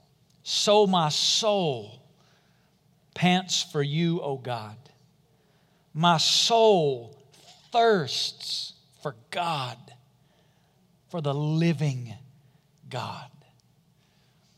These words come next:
What a powerful expression of hungering and thirsting for God. And as I read that, that there's part of me that, in me that goes,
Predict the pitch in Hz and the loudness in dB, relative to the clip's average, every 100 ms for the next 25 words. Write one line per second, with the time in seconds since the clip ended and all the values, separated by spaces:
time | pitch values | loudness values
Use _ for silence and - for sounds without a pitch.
0 | _ _ - 220 185 - - - - 240 | _ _ -4 2 2 0 -12 -6 0 2
1 | 240 247 262 240 254 220 196 - - - | 4 4 2 0 0 0 0 -4 -4 -4
2 | 202 190 180 - 135 107 - _ _ _ | -2 0 0 0 -4 -12 -20 _ _ _
3 | _ _ _ _ 156 131 - - 220 240 | _ _ _ _ -4 -4 -6 0 0 2
4 | 220 180 151 123 113 - _ _ _ _ | 2 2 0 -4 -12 -20 _ _ _ _
5 | _ - 170 156 - - - - 240 254 | _ 2 2 2 -6 -18 -16 -4 0 2
6 | 220 - 202 180 185 190 196 185 196 185 | 2 0 0 0 2 4 6 6 6 6
7 | 185 180 220 294 277 196 156 143 - - | 4 4 4 2 4 6 6 6 0 -20
8 | - 214 226 214 175 - 233 285 302 247 | -4 2 4 4 4 2 6 8 8 6
9 | 214 202 202 208 220 214 220 214 175 190 | 4 2 2 0 -2 0 2 2 4 2
10 | 180 | 2